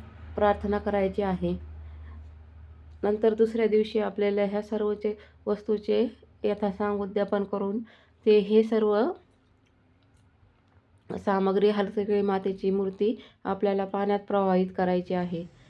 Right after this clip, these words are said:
नंतर आपले पती परमेश्वरांचे दर्शन घेऊन त्यांचा आशीर्वाद घ्यायचा, कारण की हरतलिंगी तीज आपण त्यांच्यासाठीच मनवित आहे,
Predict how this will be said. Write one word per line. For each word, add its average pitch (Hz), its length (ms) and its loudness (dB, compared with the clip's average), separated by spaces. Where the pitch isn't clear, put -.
नंतर 202 340 0
आपले 202 360 0
पती 214 200 2
परमेश्वरांचे 202 760 -2
दर्शन 202 440 -2
घेऊन 196 260 0
त्यांचा 190 300 0
आशीर्वाद 190 440 0
घ्यायचा, 185 360 0
कारण 185 320 -2
की 196 240 -2
हरतलिंगी 214 600 4
तीज 208 220 2
आपण 196 260 -2
त्यांच्यासाठीच 208 760 -2
मनवित 202 520 2
आहे, 185 360 0